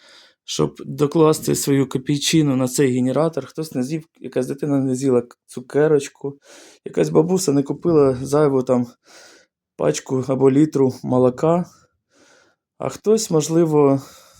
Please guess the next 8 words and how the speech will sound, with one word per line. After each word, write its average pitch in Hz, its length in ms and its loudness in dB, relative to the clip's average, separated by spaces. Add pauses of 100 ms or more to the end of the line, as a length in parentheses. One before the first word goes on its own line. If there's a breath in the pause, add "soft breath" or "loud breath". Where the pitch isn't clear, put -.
(140)
не 139 160 -2
купив, 160 580 -4
не 131 100 -2
придбав 143 500 0
свою 139 280 -2
якусь 135 320 -6
мрію 156 460 0
завітну, 139 600 -2